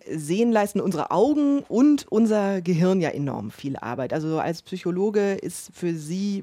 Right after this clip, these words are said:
besonders Letzteres von Interesse. Was genau leistet unser Gehirn an der Stelle denn über diese bloße Übersetzung von physikalischen Reizen hinaus?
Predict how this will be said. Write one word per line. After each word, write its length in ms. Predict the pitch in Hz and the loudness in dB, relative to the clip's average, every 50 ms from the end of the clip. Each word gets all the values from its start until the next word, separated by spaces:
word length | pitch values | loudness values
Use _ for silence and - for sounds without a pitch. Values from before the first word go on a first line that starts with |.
| - | -4
besonders 540 | 180 180 165 170 165 170 160 151 151 - - - | -6 -4 -2 -2 -2 -2 -2 -4 -4 -6 -10 -8
Letzteres 560 | - 139 160 170 - - - 190 185 202 - | -4 -2 -2 -2 -2 -4 -8 -6 -6 -6 -10
von 200 | - - 190 190 | -6 -6 -6 -4
Interesse. 540 | 190 196 196 - - 185 196 - - 208 214 - - - - - - - - _ - | -4 -6 -8 -6 -6 -8 -6 -4 -4 -4 -4 -4 -8 -20 -20 -20 -20 -20 -20 _ -14
Was 760 | 120 131 120 127 131 123 139 156 233 269 - - - - _ | -14 -14 -12 -12 -6 -4 -2 -2 -2 -4 -6 -10 -14 -14 _
genau 680 | - 240 226 226 214 214 214 214 214 214 214 220 - - _ _ | -2 0 0 2 0 0 0 0 0 0 -2 -2 -4 -6 _ _
leistet 480 | - 143 143 147 180 190 - - 180 - | -6 -4 -2 -2 -2 -4 -4 -6 -12 -8
unser 240 | - 180 170 165 156 | -8 -6 -4 -4 -4
Gehirn 420 | 160 160 147 165 175 190 214 233 | -4 -6 -2 0 0 2 0 0
an 160 | - - 170 | -2 -4 -4
der 140 | 175 175 175 | -2 -2 -4
Stelle 320 | - - 170 175 190 180 175 | -4 -4 -4 -2 -2 0 -2
denn 180 | 165 165 - - - | -2 -4 -4 -6 -8
über 260 | 170 175 170 165 151 - - - - - - - | -4 -2 -2 -2 -2 -6 -12 -20 -20 -20 -14 -8
diese 180 | 170 170 170 160 | -2 0 0 0
bloße 500 | 139 123 165 170 196 240 269 262 - 208 | 0 0 0 0 2 0 0 -2 -4 -8
Übersetzung 920 | - - 180 160 156 143 120 120 156 202 - - - - 214 202 190 190 | -6 -6 -4 -2 -2 -2 0 0 0 0 0 -4 -6 -2 0 0 0 -2
von 240 | - - 175 170 170 | -4 -4 -4 -4 -4
physikalischen 1040 | - - 180 165 151 156 151 - - 196 226 269 277 208 147 - - 151 143 139 135 | -6 -8 -10 -6 -6 -6 -8 -8 -12 -10 -6 -2 -2 -2 -2 -2 -4 -4 -4 -4 -4
Reizen 800 | 127 117 127 131 143 143 - - - - 139 135 135 123 120 _ _ _ | -6 -6 -6 -4 -4 -6 -6 -10 -12 -10 -8 -8 -8 -8 -12 _ _ _
hinaus? 560 | - 147 139 135 127 127 123 - - - - | -12 -10 -8 -8 -8 -8 -12 -14 -16 -18 -20